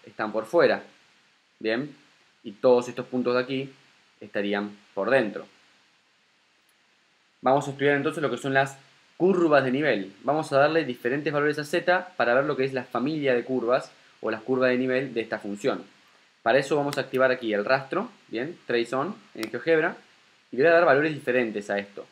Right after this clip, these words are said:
Fíjense, si yo le doy valores más bajos, ¿ven? ¿Se ve?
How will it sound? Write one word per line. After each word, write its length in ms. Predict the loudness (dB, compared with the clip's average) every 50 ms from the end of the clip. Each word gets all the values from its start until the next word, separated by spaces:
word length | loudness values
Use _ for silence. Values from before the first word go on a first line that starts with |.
| _ _ _ -8
Fíjense, 420 | -6 -4 -2 -4 -2 -2 -4 -4
si 160 | -4 -6 -10
yo 140 | -6 -6 -2
le 80 | -2 0
doy 120 | 0 2
valores 240 | 0 0 2 2 0
más 140 | 0 0 2
bajos, 460 | 2 2 2 2 -2 -2 -2 -4 -12 -20 _ _ _ _ _ _ _ _ _ _ _ _ _ _ _ _ _ _ _ _ _ _ _ _ _ _ _ _ _ _ _ _ _
¿ven? 340 | -6 -4 -4 -4 -6 -10 -12 -8
¿Se 120 | -2 0
ve? 260 | 0 0 0 -2 -6